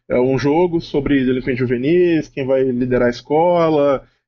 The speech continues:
é, porradaria e as relações interpessoais desses, é, é, personagens. Se eu tivesse criado um personagem com um, um, um drama, sei lá, muito distante dessa, dessa questão escolar,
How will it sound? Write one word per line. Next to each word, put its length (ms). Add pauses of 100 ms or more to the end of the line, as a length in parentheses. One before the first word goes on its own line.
é, 160
porradaria 840
e 80
as 160
relações 380
interpessoais 680
desses, 520 (300)
é, 240
é, 40
personagens. 800 (280)
Se 80
eu 40
tivesse 440
criado 520
um 80
personagem 520
com 160
um, 840
um, 440 (360)
um 180
drama, 380
sei 160
lá, 120
muito 500
distante 760
dessa, 460
dessa 380
questão 280
escolar, 640